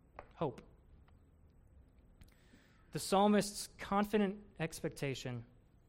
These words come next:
isn't that his life will improve, or that his enemies will all just go die, but that God, his salvation, will show up, that God will make an appearance, that God's light and truth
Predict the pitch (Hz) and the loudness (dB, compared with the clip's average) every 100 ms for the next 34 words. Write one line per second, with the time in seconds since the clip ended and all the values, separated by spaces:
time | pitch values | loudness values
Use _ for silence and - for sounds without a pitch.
0 | _ _ _ - - - 240 277 233 185 | _ _ _ -20 -8 0 4 6 4 4
1 | 185 190 196 175 160 - 147 143 170 - | 4 4 4 0 0 -2 0 2 0 -2
2 | - - _ _ - - - - - 175 | -18 -20 _ _ -20 -20 -20 -20 -10 0
3 | 196 196 196 196 190 175 175 165 160 - | 4 6 6 6 4 4 4 2 0 -2
4 | 151 143 123 127 156 160 - - - - | -2 0 0 0 0 -2 -8 -20 -20 -20
5 | - - _ _ _ - _ _ - _ | -20 -20 _ _ _ -20 _ _ -20 _
6 | - 156 156 151 - 170 175 185 185 - | -4 -2 0 0 2 6 8 8 6 2
7 | 160 - 156 131 135 156 - 135 120 - | -6 -4 -2 -2 -2 -2 -2 -6 -8 -20
8 | _ _ - _ _ _ 127 113 - 143 | _ _ -20 _ _ _ -12 -10 -6 -4
9 | 131 123 - - - - - _ - - | -2 -6 -10 -20 -20 -20 -20 _ -20 -20
10 | - - - - 135 - 147 147 139 135 | -20 -20 -20 -12 -12 -2 0 0 0 -4
11 | 127 120 - 123 127 - - - - _ | -6 -10 -12 -14 -14 -20 -20 -20 -20 _
12 | _ _ _ - 175 208 220 165 185 240 | _ _ _ -4 4 10 10 10 6 6
13 | 202 - 226 294 208 - - | 4 0 4 4 4 -2 -18